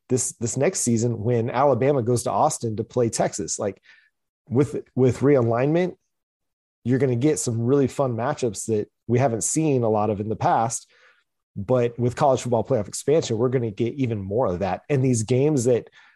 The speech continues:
we, we get these interesting matchups in for the bowl season, they're actually gonna mean something. They're gonna actually, like, have a little bit more juice to 'em because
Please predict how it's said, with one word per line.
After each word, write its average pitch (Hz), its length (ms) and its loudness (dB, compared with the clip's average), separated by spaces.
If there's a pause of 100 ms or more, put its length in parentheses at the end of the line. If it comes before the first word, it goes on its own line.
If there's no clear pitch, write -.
(200)
we, 120 420 2
we 123 140 0
get 131 160 0
these 113 160 -2
interesting 120 340 -6
matchups 123 420 0
in 123 320 0 (140)
for 127 140 0
the 113 80 2
bowl 113 260 2
season, 180 400 0 (160)
they're 156 100 -2
actually 190 220 0
gonna 135 140 2
mean 117 320 -4
something. 85 380 -8 (440)
They're 131 100 4
gonna 139 140 4
actually, 127 720 0
like, 101 260 -4
have 135 280 2
a 127 40 2
little 127 220 4
bit 113 160 0
more 110 240 0
juice 117 360 -2
to 98 180 -6
'em 90 80 -8
because 101 500 0